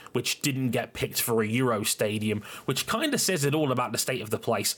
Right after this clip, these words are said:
is welcome news. Continued financial support to the women's team is good, and by all accounts, the Ineos Sports Group are calling the shots. Now, their overall sporting record is a little hit and miss,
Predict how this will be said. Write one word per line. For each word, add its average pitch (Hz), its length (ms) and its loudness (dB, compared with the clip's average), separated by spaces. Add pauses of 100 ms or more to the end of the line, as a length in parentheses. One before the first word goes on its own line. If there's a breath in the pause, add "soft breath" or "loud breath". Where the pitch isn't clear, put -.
(220 loud breath)
is 127 160 0
welcome 117 460 0
news. 110 420 0 (560 loud breath)
Continued 175 520 0
financial 151 520 0
support - 440 0
to 143 80 2
the 131 80 0
women's 123 320 0
team 117 260 2
is 113 140 2
good, 131 320 -2 (420 loud breath)
and 135 120 0
by 127 140 2
all 117 200 4
accounts, 160 420 -2
the 123 240 0
Ineos 175 280 2
Sports 131 440 0
Group 120 240 0
are 127 120 -2
calling 110 360 0
the 104 80 0
shots. - 480 0 (500 loud breath)
Now, 131 180 0
their 127 200 2
overall 208 440 4
sporting 170 520 2
record 139 400 0
is 123 140 2
a 156 60 4
little 208 460 2
hit 113 220 0
and 101 140 -2
miss, 92 340 -2